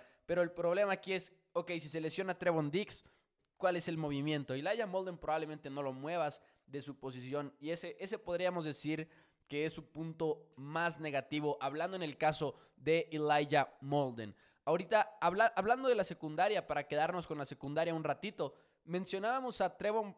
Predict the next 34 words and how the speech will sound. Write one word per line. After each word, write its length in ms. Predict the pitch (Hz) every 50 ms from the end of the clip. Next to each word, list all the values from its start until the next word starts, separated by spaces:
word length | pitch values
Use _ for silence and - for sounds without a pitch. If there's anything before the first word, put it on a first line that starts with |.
| -
a, 260 | 151 165 160 - - 160
a 100 | 160 160
Trevon 460 | 170 185 185 190 196 196 190 175 165
Moehrig 540 | 165 180 185 170 156 135 127 127 127 - - -
de 140 | 139 147 147
la 80 | 143
Universidad 540 | 147 143 147 147 147 147 - - 165 175 170
de 120 | 160 175
T 180 | 165 - 165 160
C 280 | - - 165 147 143 156
U 80 | 151
y 80 | 143 131
cómo 260 | - - 175 185 190
es 140 | 185 - - _ _ _ _ _ -
uno 160 | 190 202 208
de 80 | 202 185
los 140 | 170 165 160
mejores 380 | 156 151 - 175 170 160 -
safeties 340 | - 175 170 160 - 151 147
en 80 | 151 147
ese 160 | 151 - 160
draft 240 | 147 147 160 160 147
de 100 | 156 151
la 140 | 147 147 156
N 160 | 160 165 156
F 300 | 147 - - 160 170 180
L. 200 | 190 214 208 - - _ _ _ _ _ _ -
Hay 200 | - 185 202 202
alguien 360 | 220 247 269 269 285 277 262
que 120 | 262 254 226
le 60 | 196
está 180 | 185 - - 208
haciendo 460 | 208 - - 220 220 220 220 220 220
competencia 920 | - 185 175 165 - 165 156 - - 180 190 196 190 - 226 233 240 -